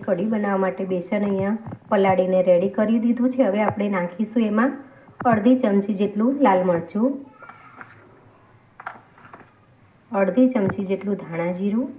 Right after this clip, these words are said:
અને સ્વાદ પ્રમાણે મીઠું. તો આપણે અહીંયા પોણી ચમચી જેટલું નાખ્યું છે અને આ છે હળદર. હળદર આપણે અહીંયા વધારે નથી નાખવાની, એક સહેજ જ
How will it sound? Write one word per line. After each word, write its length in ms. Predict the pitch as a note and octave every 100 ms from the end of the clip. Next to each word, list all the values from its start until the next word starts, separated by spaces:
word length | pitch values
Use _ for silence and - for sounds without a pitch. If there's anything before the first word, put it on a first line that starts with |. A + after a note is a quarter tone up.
| - _ _ _ - - - - - - - _ _ _ _ _ - _ G#3+
અને 140 | G3 G3+ -
સ્વાદ 260 | F#3 E3 -
પ્રમાણે 340 | F3 E3 D#3 D#3+ D#3
મીઠું. 380 | D3 - F3+ F3+ - - _ _ _ _ _ _ _ -
તો 40 | G3
આપણે 180 | F#3 F#3
અહીંયા 240 | F#3+ F#3+
પોણી 260 | F#3+ F3+ F#3
ચમચી 280 | F#3 F3 G3 E3+
જેટલું 260 | F3 F3+ F3+
નાખ્યું 340 | D#3+ - A3 A3
છે 120 | B3 C#4 C4+ - - _ _ _ _ _ _ F#3+
અને 160 | F3+ A#3+ C4 - _ _ _ _ F#3+
આ 80 | G3 -
છે 120 | G#3 G3+
હળદર. 300 | F3+ E3+ D#3+ F#3
હળદર 240 | G3+ A3 G#3
આપણે 160 | F#3+ F#3+
અહીંયા 240 | F#3+ F#3+
વધારે 320 | F3 E3+ E3 E3
નથી 320 | E3+ - E3+
નાખવાની, 440 | E3+ - F#3+ G3 G#3
એક 60 | - F#3
સહેજ 180 | E3
જ 140 | E3+